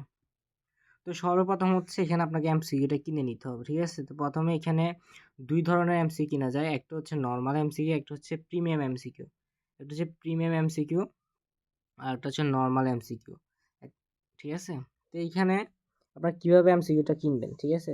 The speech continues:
তো প্রথমে আমি দেখাচ্ছি নরমাল এমসিকিউ। তো আমি এখানে, আহ, ক্যাটাগরিতে সিলেক্ট করার পরে, এমসিকিউতে সিলেক্ট করার পরে আমাকে এখানে দেখাচ্ছে per এমসিকিউ পাঁচ টাকা করে, ঠিক আছে? Per এমসিকিউ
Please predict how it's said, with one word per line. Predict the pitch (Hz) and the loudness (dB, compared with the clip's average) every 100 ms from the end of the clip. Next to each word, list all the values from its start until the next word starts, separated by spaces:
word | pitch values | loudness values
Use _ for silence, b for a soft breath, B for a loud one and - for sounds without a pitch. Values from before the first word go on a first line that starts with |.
| 131 | -10
তো | 151 | -10
প্রথমে | 160 151 170 175 | -6 -2 2 4
আমি | 175 | 4
দেখাচ্ছি | 160 160 160 - 170 185 _ _ _ _ - | 2 0 -6 -6 -12 -12 _ _ _ _ -2
নরমাল | 151 156 147 | 2 4 4
এমসিকিউ। | 135 123 - 117 151 | 2 0 -8 -10 -12
তো | - 151 | -6 -2
আমি | 165 | 0
এখানে, | 170 185 175 175 - | 2 2 4 2 0
আহ, | 127 127 123 - | -2 -2 -2 -4
ক্যাটাগরিতে | 165 170 160 151 156 | -2 2 4 4 2
সিলেক্ট | 156 165 165 | 2 2 2
করার | 175 160 151 | 2 -2 0
পরে, | 143 143 180 - _ _ _ _ _ _ _ _ _ _ _ _ _ _ _ _ _ _ _ _ _ _ _ _ _ _ _ _ - | -2 -2 -4 -8 _ _ _ _ _ _ _ _ _ _ _ _ _ _ _ _ _ _ _ _ _ _ _ _ _ _ _ _ -6
এমসিকিউতে | 151 160 160 165 | -4 -2 0 0
সিলেক্ট | 160 160 151 - | 2 2 2 2
করার | 131 123 | 0 0
পরে | 131 135 156 190 _ _ _ _ _ - | -2 -4 -4 -6 _ _ _ _ _ -12
আমাকে | 131 151 | -2 0
এখানে | 151 165 | 2 2
দেখাচ্ছে | 143 143 160 160 151 156 - _ _ - | 2 0 -2 -2 -4 -4 -6 _ _ -8
per | 151 151 | 0 2
এমসিকিউ | 143 151 147 160 | 2 0 -2 0
পাঁচ | 165 160 160 | 2 0 0
টাকা | 123 113 | 0 0
করে, | 117 120 139 _ _ _ _ _ | -2 -4 -8 _ _ _ _ _
ঠিক | 143 | -8
আছে? | 175 175 170 160 _ _ _ _ _ | -8 -8 -14 -14 _ _ _ _ _
Per | 147 143 | -2 0
এমসিকিউ | 143 135 - 135 165 | 2 0 -4 0 2